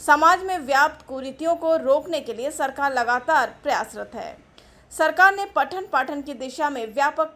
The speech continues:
प्रगति की है। इस मौके पर उपायुक्त संदीप सिंह ने कहा कि लोग स्वतः बाल विवाह को रोके, यही इस कार्यशाला का उद्देश्य है।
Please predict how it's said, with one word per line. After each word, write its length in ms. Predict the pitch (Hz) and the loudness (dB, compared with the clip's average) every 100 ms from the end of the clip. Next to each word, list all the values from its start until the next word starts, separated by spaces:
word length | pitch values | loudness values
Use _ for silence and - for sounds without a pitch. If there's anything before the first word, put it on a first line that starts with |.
| - | -4
प्रगति 360 | 220 208 - | -2 -2 -10
की 200 | - 202 | -12 -10
है। 280 | 220 170 71 - _ _ _ _ _ _ - | -8 -8 -12 -18 _ _ _ _ _ _ -2
इस 180 | 294 269 | -2 2
मौके 300 | 277 302 339 | 4 4 4
पर 180 | 370 359 | 4 4
उपायुक्त 440 | - 330 349 349 | 4 6 4 2
संदीप 400 | - 294 294 370 | -2 -2 -2 -6
सिंह 220 | - 269 | -6 -6
ने 80 | 233 | -6
कहा 260 | 226 226 277 | -6 -4 -4
कि 160 | 320 | -4
लोग 260 | 294 302 320 | 0 2 2
स्वतः 480 | - - 269 302 370 277 196 | -4 -2 0 4 2 2 0
बाल 280 | 233 277 339 | 2 4 2
विवाह 280 | 349 339 311 | 0 0 0
को 160 | 247 | -2
रोके, 340 | 220 214 214 185 - - - | -2 -4 -8 -10 -14 -20 -8
यही 280 | 233 254 330 | -2 0 0
इस 120 | 339 - | -4 -2
कार्यशाला 600 | 294 254 302 339 269 320 | 2 2 2 0 0 2
का 140 | 339 | 0
उद्देश्य 480 | 277 202 247 233 226 | 0 0 -4 -4 -8
है। 260 | 226 160 | -8 -10